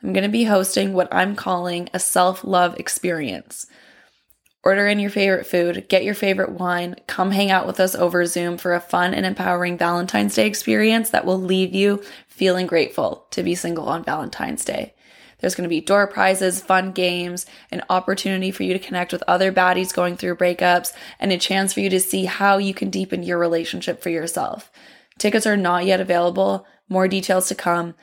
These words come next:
but keep it on your radar. Put it in your calendar so that you don't miss out. And if you're a member of the self-love community, a free ticket is automatically included in your membership.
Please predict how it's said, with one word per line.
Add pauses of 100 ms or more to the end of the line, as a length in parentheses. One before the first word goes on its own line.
(100)
but
keep
it
on
your
radar. (260)
Put
it
in
your
calendar
so
that
you
don't
miss
out. (320)
And
if
you're
a
member
of
the
self-love
community,
a
free
ticket
is
automatically
included
in
your
membership.